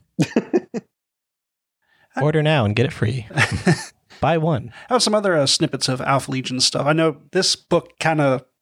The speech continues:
Speaker 2: really wraps a lot of stuff together. But, um, I know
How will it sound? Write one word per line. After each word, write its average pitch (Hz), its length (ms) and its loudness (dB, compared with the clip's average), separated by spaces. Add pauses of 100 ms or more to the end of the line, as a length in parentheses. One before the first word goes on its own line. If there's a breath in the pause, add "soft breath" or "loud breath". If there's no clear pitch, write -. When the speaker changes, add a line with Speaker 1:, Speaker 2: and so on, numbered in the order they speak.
Speaker 2:
really 143 220 2
wraps 127 360 2
a 135 40 0
lot 123 180 2
of 117 60 -2
stuff - 300 0
together. 123 580 0 (720 loud breath)
But, 120 160 0
um, 113 260 -2 (180)
I 156 40 2
know 151 440 2